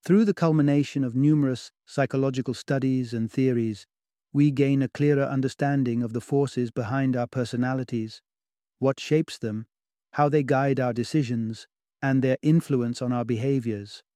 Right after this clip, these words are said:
This journey into the science of personality reveals several key insights.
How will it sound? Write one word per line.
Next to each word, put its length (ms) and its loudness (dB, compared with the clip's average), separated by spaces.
This 260 4
journey 600 4
into 240 0
the 100 0
science 440 -2
of 100 -8
personality 800 -2
reveals 540 4
several 360 0
key 460 0
insights. 680 -4